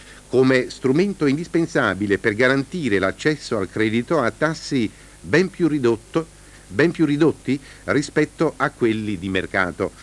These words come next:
Questa esigenza è stata sostenuta all'assemblea del Consorzio Garanzia Collettiva FIDI, presieduta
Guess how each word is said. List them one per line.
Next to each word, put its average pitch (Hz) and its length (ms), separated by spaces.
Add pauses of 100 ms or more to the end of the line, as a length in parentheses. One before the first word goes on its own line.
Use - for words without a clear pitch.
(280)
Questa 143 240
esigenza 165 520
è 127 80
stata 156 320
sostenuta 156 680 (240)
all'assemblea 147 640
del 127 120
Consorzio 143 560
Garanzia 117 500
Collettiva 123 600
FIDI, 101 520
presieduta 135 680